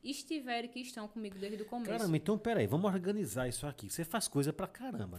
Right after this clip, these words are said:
Speaker 1: Faço muita coisa.
Speaker 2: Peraí, senão quem tá nos ouvindo, nos assistindo aqui, vai, "Porra, essa mulher aqui, você faz."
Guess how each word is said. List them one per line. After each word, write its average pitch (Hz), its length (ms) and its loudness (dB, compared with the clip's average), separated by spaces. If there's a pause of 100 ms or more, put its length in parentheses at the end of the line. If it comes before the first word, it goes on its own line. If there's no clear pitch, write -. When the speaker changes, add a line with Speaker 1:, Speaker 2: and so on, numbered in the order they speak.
Speaker 1:
Faço - 180 0
muita 220 300 -12
coisa. - 200 -16
Speaker 2:
Peraí, 160 380 2
senão 165 640 -4
quem - 180 -6
tá 175 140 2
nos 170 180 2
ouvindo, 170 380 6
nos 156 100 4
assistindo 160 440 4
aqui, 160 340 0
vai, 208 120 -4
"Porra, 202 380 2
essa 185 220 -2
mulher 220 240 -2
aqui, 214 180 -2
você - 300 -12
faz." - 240 -6